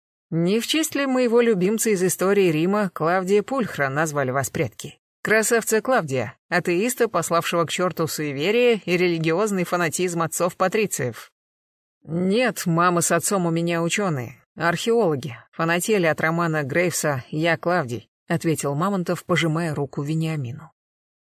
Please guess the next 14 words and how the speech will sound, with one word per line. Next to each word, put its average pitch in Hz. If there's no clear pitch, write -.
«Разные 240
недоучки, 208
не 165
читавшие 202
великого 180
Роберта 170
Грейвса, 160
постоянно 170
лезут 160
к -
Клаве 165
с -
идиотскими 165
вопросами. 156